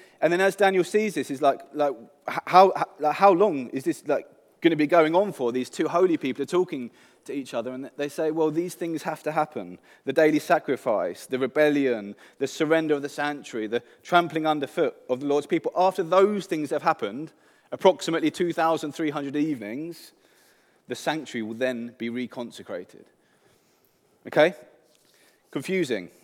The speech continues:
or at least it was for me. But what we have as we go on reading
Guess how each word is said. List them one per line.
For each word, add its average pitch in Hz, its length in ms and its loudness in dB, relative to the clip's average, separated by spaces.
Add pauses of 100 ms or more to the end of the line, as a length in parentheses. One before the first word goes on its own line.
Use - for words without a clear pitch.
(160)
or 120 100 2
at 131 60 4
least 143 160 0
it 151 80 -2
was 139 400 0 (120)
for - 120 -10
me. 117 360 -6 (420)
But 143 400 8
what 180 160 2
we 202 100 2
have 165 460 -2 (540)
as 147 200 0
we 160 100 -2
go 160 400 0
on 151 520 -2 (640)
reading 120 800 -2